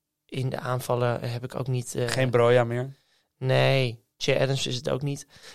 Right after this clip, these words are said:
Speaker 1: Ik denk dat, eh, Southampton een heel lastig seizoen gaat krijgen. Want als je gewoon puur kijkt naar, naar, naar, leg eens even naast elkaar, Brentford, Southampton,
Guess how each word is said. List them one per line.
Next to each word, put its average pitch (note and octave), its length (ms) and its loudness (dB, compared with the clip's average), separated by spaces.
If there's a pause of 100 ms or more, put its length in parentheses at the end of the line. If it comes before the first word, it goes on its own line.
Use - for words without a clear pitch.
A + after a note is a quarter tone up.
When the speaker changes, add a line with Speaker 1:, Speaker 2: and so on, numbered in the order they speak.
Speaker 1:
Ik D3+ 160 0
denk F3 240 0
dat, E3 240 -6
eh, D#3 280 0
Southampton D#3 460 -4
een D#3 60 2
heel D#3 140 2
lastig D3+ 220 2
seizoen D3 260 0
gaat C3 240 -6
krijgen. C3 240 -4
Want C#3 120 0
als E3+ 160 4
je F#3 60 -2
gewoon - 400 -2
puur A3+ 260 0
kijkt C3+ 420 0 (540)
naar, C3+ 360 2
naar, C3 260 -2
naar, B2 300 0 (100)
leg C#3 340 0
eens - 100 -4
even C#3+ 160 2
naast C3+ 160 2
elkaar, A#2+ 240 0
Brentford, C3+ 480 2
Southampton, C3+ 680 0